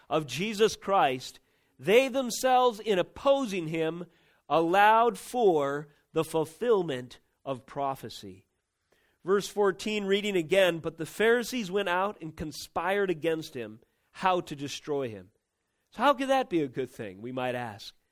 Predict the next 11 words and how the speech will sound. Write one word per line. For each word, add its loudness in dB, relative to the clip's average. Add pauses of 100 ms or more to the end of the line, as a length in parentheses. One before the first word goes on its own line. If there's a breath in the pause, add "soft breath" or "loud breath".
(400)
Well, 2
we 4
continue -4
to -8
read -2
verse -6
fifteen. -4
"Jesus, -8
aware -2
of -4
this, -6